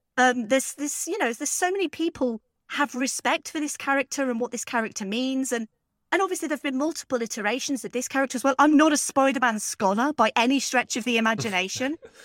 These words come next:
Speaker 1: Um, but, you know, the live action movies have been fo-, solely focused on Peter Parker. Um, and to bring Miles Morales into this movie, um, and what Miles Morales stands for, um,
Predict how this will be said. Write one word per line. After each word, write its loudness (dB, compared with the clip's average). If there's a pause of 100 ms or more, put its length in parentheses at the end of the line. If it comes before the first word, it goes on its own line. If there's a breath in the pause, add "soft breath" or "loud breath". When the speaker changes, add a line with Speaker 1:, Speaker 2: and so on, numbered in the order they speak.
(120)
Speaker 1:
Um, 2 (400)
but, 4
you 2
know, 2
the 0
live 4
action 0
movies 0
have -6
been 0 (200)
fo-, 0 (140)
solely 0
focused -2
on -2
Peter -8
Parker. 0 (680)
Um, 2 (380)
and 4
to -4
bring 0
Miles 4
Morales 2
into -2
this -4
movie, -4 (360)
um, 4
and 4
what 4
Miles 6
Morales 2
stands -2
for, -4 (420)
um, 4